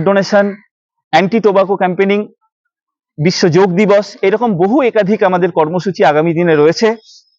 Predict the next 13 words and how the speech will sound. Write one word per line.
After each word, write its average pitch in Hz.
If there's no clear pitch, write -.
আমরা 170
সবার 180
সহযোগিতা 185
প্রার্থনা 185
করছি 196
এবং 208
আমরা 214
স্পষ্টভাবে 202
বলছি, 170
আমরা 185
আগামী 180
দিনে 180
পারি 170